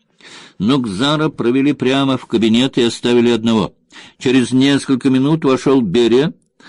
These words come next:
обменялся с подполковником товарищеским рукопожатием, после чего, оглянувшись, ну, как бы для того, чтобы убедиться в отсутствии посторонних, крепко обнял дружка. Волна тепла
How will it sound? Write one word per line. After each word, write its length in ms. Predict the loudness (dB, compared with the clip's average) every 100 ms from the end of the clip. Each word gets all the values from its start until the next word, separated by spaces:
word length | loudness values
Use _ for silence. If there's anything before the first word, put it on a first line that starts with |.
| -20 -8
обменялся 1080 | -6 0 0 2 2 0 -2 0 2 0
с 140 | -4 -6
подполковником 960 | -6 -4 -2 -2 0 0 0 0 -2
товарищеским 960 | -2 0 0 2 -2 -4 -10 -8 -6 -2
рукопожатием, 840 | -2 -4 -4 -4 -2 -4 -2 -4
после 360 | -2 -4 -4 -6
чего, 240 | 0 0 -2 _ _ _ _
оглянувшись, 960 | -6 0 2 2 0 -2 0 0 -2 -10
ну, 180 | -6 -6
как 220 | -8 -10
бы 100 | -8
для 140 | -10
того, 220 | -6 -6 -6
чтобы 320 | -6 -6 -4
убедиться 560 | -4 -4 -4 -4 -6
в 80 | -4
отсутствии 580 | -4 -6 -8 -8 -4 -4
посторонних, 800 | -4 -8 -8 -6 -4 -6 -8 _ _ _ _ _ _
крепко 640 | -2 2 0 -2 -2 0 0
обнял 580 | 0 0 0 0 -2
дружка. 600 | -4 -6 -8 -10 -8 -8 -8 _ _ _ _ _ _ _ _ _ _ _ _ _ -16
Волна 680 | -12 -10 -10 -10 -10 -8 -8
тепла 960 | -10 -16 -16 -16 -14 -12 -12 -14 -16